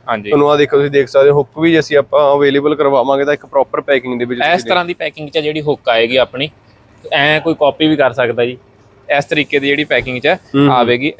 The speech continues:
Speaker 1: ਇਸ ਤਰੀਕੇ ਦੀ ਪੈਕਿੰਗ ਹੋਏਗੀ ਫੈਂਡਰਸ ਦੀ, ਇਸ
Speaker 2: ਜੀ,
Speaker 1: ਤਰੀਕੇ ਦੀ
Speaker 2: ਜੀ।
Speaker 1: ਹੋਏਗੀ ਹੁੱਕ ਦੀ, ਤੇ
Speaker 2: ਇਸ
Speaker 1: ਉਸ
Speaker 2: ਤਰ੍ਹਾਂ।
Speaker 1: ਤਰੀਕੇ ਦੇ ਆਪਣੇ ਵੇਟ ਜਾਣਗੇ।
Speaker 2: ਵੇਟ ਹੋਣਗੇ।
Speaker 1: ਤੇ ਵੀਰੇ, ਹੁਣ ਸਾਨੂੰ ਫੈਕਟਰੀ ਵਿਜ਼ਿਟ ਜ਼ਰੂਰ ਕਰਾਓ, ਕਿਉਂਕਿ
Speaker 2: ਹਾਂਜੀ, ਹਾਂ ਵੀਰੇ।
Speaker 1: ਬਣਦੀ ਹੈ ਜਿੱਥੇ ਹੁੱਕ, ਉਹ ਜ਼ਰੂਰ ਵੇਖੀਏ, ਕਿਉਂਕਿ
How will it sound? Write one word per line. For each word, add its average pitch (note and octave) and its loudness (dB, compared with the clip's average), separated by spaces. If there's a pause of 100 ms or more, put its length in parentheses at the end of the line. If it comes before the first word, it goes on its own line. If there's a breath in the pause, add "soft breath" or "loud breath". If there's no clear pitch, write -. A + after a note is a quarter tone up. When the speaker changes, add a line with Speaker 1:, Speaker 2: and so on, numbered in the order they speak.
Speaker 1:
ਇਸ D3 -4
ਤਰੀਕੇ D3+ -8
ਦੀ D3 -6
ਪੈਕਿੰਗ C#3 -4
ਹੋਏਗੀ C3+ -4
ਫੈਂਡਰਸ B2+ -2
ਦੀ, E3+ 0
ਇਸ D3 -2
Speaker 2:
ਜੀ, - -16
Speaker 1:
ਤਰੀਕੇ D#3 2
ਦੀ D#3+ 4
Speaker 2:
ਜੀ। B2+ -2
Speaker 1:
ਹੋਏਗੀ C3 -6
ਹੁੱਕ D3+ -10
ਦੀ, D3+ -6
ਤੇ D#3+ -6
Speaker 2:
ਇਸ C#3+ 0
Speaker 1:
ਉਸ C3+ -8
Speaker 2:
ਤਰ੍ਹਾਂ। C3 -10
Speaker 1:
ਤਰੀਕੇ C#3+ -2
ਦੇ C#3+ 0
ਆਪਣੇ D#3 -2
ਵੇਟ B2 0
ਜਾਣਗੇ। G#2 -2
Speaker 2:
ਵੇਟ C3+ 2
ਹੋਣਗੇ। A2 -2
Speaker 1:
ਤੇ C#3 -4
ਵੀਰੇ, D#3 0
ਹੁਣ D3+ -6
ਸਾਨੂੰ D3+ -8 (100)
ਫੈਕਟਰੀ D#3+ -4
ਵਿਜ਼ਿਟ D3 -2
ਜ਼ਰੂਰ A#2 -8
ਕਰਾਓ, C3 0
ਕਿਉਂਕਿ C#3 -4
Speaker 2:
ਹਾਂਜੀ, F3+ 2
ਹਾਂ C#3 2
ਵੀਰੇ। A2+ 0
Speaker 1:
ਬਣਦੀ B2 -2
ਹੈ E3+ 0
ਜਿੱਥੇ D#3 -12
ਹੁੱਕ, D3+ -8
ਉਹ F3 -6
ਜ਼ਰੂਰ F3 2
ਵੇਖੀਏ, F3+ -2
ਕਿਉਂਕਿ F3 0